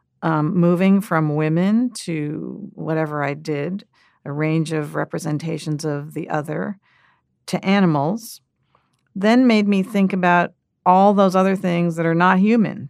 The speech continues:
that populate literary texts. And,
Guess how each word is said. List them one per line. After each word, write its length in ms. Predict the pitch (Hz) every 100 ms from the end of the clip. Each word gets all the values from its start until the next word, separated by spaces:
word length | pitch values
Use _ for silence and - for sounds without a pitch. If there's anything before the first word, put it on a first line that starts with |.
| -
that 220 | 180 170
populate 800 | - 196 196 180 156 147 151 -
literary 460 | 170 170 160 156 151
texts. 720 | - - - - - - - _ _ _ _ _ _
And, 540 | 180 180 175 175 175